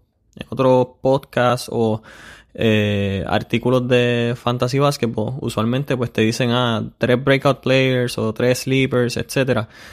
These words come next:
Yo estoy yendo equipo por equipo para que también, eh, podamos ver un poquito más en detalle qué, qué ofrece cada equipo. Muchas veces, pues, simplemente al ver estas listas podemos olvidar que tiene, qué sé yo, equipos como Sacramento, como los Timberwolves,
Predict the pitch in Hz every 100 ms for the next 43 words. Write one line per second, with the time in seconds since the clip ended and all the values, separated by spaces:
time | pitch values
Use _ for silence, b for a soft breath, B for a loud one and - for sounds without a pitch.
0 | B B 117 117 127 135 151 143 123 127
1 | 139 143 143 143 139 123 117 B B B
2 | B B _ 123 123 120 120 117 117 113
3 | 120 135 147 143 127 127 123 120 117 _
4 | 120 117 127 135 135 139 135 131 135 131
5 | 131 139 135 131 135 131 120 - 120 123
6 | 123 120 - 127 127 143 143 131 113 113
7 | 110 127 110 110 123 120 123 127 127 -
8 | 117 - _ _ - 123 135 131 131 131
9 | 123 131 131 123 131 139 - 123 - 110
10 | 110 123 120 120 113 117 120 - 113 117
11 | 120 113 - 113 113 113 107 113 120 -
12 | 120 117 110 95 104 123 123 123 120 117
13 | 110 107 107 101 - - 123 120 113 113
14 | 110